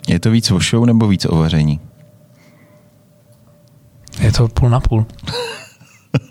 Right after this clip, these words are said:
Speaker 2: Tak ne, je to o vaření samozřejmě. Je to, je to soutěž o vaření,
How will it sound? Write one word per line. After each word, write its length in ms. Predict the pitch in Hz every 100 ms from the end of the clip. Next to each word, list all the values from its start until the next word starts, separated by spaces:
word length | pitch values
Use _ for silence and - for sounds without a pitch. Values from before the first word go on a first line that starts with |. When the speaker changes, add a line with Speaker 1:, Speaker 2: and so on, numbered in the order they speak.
| - - - -
Speaker 2:
Tak 180 | 117 113
ne, 220 | 113 113
je 80 | 120
to 80 | 117 113
o 40 |
vaření 380 | 113 120 127 117
samozřejmě. 720 | - 113 110 107 107 107 113 - - - - - - - - - -
Je 100 | 113
to, 180 | 113 113 127 - - - - -
je 60 | 117
to 100 | 113
soutěž 380 | - 117 - 196
o 120 | 117
vaření, 640 | 117 113 120 117 120 127